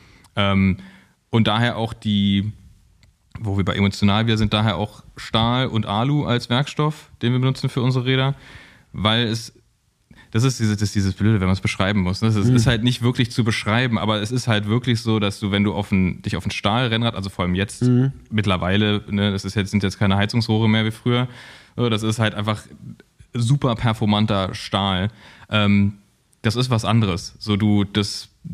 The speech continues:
Speaker 1: das, das arbeitet ganz anders unter dir. Du hast ein ganz anderes Feedback von der Straße. Ähm, es ist nicht so, du sitzt nicht auf einem, also ich will dir, dir als Profi und deinem Arbeitsgerät nicht zu nahe treten, aber du sitzt halt nicht auf so einem,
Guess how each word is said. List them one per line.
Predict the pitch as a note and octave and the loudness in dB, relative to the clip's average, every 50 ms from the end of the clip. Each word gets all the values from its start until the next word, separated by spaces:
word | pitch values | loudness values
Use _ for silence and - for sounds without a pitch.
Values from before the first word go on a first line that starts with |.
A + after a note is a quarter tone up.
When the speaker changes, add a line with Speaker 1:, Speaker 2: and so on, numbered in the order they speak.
| - _ _ | -16 _ _
Speaker 1:
das, | - G#2 G#2 G#2 - - A#2+ | -2 -2 -2 -2 -4 -4 -2
das | A2 A2+ G2+ - | -2 -2 -2 0
arbeitet | D#2+ G#2 A#2 A#2+ B2 A#2+ A2+ A#2 A2+ | -2 -2 0 0 0 -2 -2 -2 -2
ganz | - A2 A2 - - | -2 -2 -2 -2 -2
anders | G#2 G#2+ G#2+ G#2+ G#2+ - | 0 0 0 0 -2 -2
unter | A2 G#2+ A#2 G#2 | -2 0 0 0
dir. | G2 G2 G#2 G#2 | 2 2 2 2
Du | G2+ G#2+ G#2 G#2+ | 2 2 2 2
hast | G#2+ A2 G#2+ - - | 0 0 0 0 0
ein | A2+ | 0
ganz | G#2+ G#2 - | 0 0 0
anderes | G#2+ G#2+ G#2 G#2+ - | -2 -4 -4 -6 -6
Feedback | - - B2 - A2 A2 - | -8 -8 -4 -4 -4 -4 -2
von | - A2+ G#2+ | 0 0 0
der | A2 | 0
Straße. | A2 - - - G2 G2 G2+ G2+ - G2+ G2 G2 G2 - - - - - - - - | 0 -2 -4 -2 0 0 0 0 0 -2 -2 -2 -2 -6 -12 -20 -20 -20 -20 -8 -2
Ähm, | - A2 G#2 G#2 G#2 G#2 G2+ G2+ G2+ G2 - - - - _ _ _ - - _ _ _ | 0 0 2 2 2 2 2 2 0 0 -2 -8 -20 -20 _ _ _ -20 -20 _ _ _
es | - A2+ | -2 0
ist | B2+ A#2+ | 0 2
nicht | D3 C#3+ - | 2 0 0
so, | - B2 A#2+ | 0 0 0
du | A2+ A2 | 2 2
sitzt | A2 C3 A#2+ - - - | 2 0 -2 -2 -2 -2
nicht | B2+ - - | -2 0 0
auf | A#2 A#2 A2+ - | 0 0 0 2
einem, | A#2+ A2+ A2 A2 G#2+ A2 G#2+ A2 G#2+ - - - - - _ - | 2 4 4 4 4 2 2 0 -2 -6 -10 -20 -20 -20 _ -10
also | - G#2+ F#2 | -8 -6 -6
ich | G#2 G#2 G#2 | -4 -2 0
will | A2+ G2+ G#2 - - - - | 0 -2 -2 -4 -16 -8 -2
dir, | - A#2 F2+ A2 | -2 0 2 2
dir | A#2 B2+ | 2 2
als | A#2 A2+ - - | 2 0 -2 -2
Profi | - - B2 B2+ - B2 | -2 -2 0 0 2 2
und | A#2 A2 A#2 | 2 2 2
deinem | A2+ A2+ G#2+ | 2 2 2
Arbeitsgerät | G#2+ A#2 A#2+ A#2+ - - A2+ A#2 A2+ | 2 0 0 0 -2 -2 -2 0 0
nicht | A#2 A2+ A#2 | 0 -2 -2
zu | - A2 | 0 0
nahe | G#2+ G#2+ A2+ A#2 | 2 2 2 0
treten, | - - B2 A#2 | -2 -2 -2 0
aber | G#2+ A2+ | 0 0
du | A2+ | 0
sitzt | B2 C3 C3+ - | 0 0 0 0
halt | A#2+ A2+ A#2 | 0 0 0
nicht | C3 C3+ | 0 0
auf | A2+ A2 | 0 0
so | A2 A#2 | 2 2
einem, | A2+ A2+ A2 A2 G#2 | 4 4 4 4 2